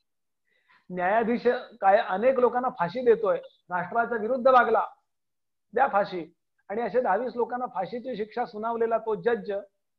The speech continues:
त्याच्या समोर आरोपीच्या पिंजऱ्यामध्ये त्याचा मुलगा येऊन उभा राहिला, एका कुठल्या तरी केसमध्ये अडकला, तेव्हा त्या न्यायाधीशाला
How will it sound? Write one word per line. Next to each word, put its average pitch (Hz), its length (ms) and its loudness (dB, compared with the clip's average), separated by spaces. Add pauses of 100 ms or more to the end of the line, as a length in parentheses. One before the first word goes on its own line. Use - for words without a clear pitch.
(360)
त्याच्या 202 260 2 (540)
समोर 214 320 -4 (320)
आरोपीच्या 226 460 -4
पिंजऱ्यामध्ये 214 540 -2
त्याचा 233 340 -4
मुलगा 214 300 0
येऊन 226 160 0
उभा 185 220 -2
राहिला, 165 280 -4 (380)
एका 208 180 -6
कुठल्या 190 300 -6
तरी 202 120 -2
केसमध्ये 175 420 -10
अडकला, 156 380 -16 (840)
तेव्हा 196 180 2
त्या 226 160 -4
न्यायाधीशाला 214 840 2